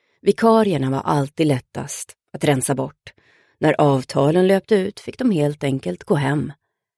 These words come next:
"Det känns så orättvist. Jag har lagt ner min själ i den här tidningen", sa Maja och stampade med foten i golvet.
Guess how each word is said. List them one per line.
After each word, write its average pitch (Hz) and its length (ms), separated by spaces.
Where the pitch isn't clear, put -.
"Det 220 60
känns 233 240
så - 80
orättvist. 190 1040
Jag 233 100
har 247 40
lagt 240 200
ner 208 140
min 196 160
själ 220 480
i 214 60
den 175 140
här 156 100
tidningen", 156 600
sa 175 60
Maja 147 340
och 135 80
stampade 143 480
med 147 140
foten 139 380
i 147 40
golvet. 135 500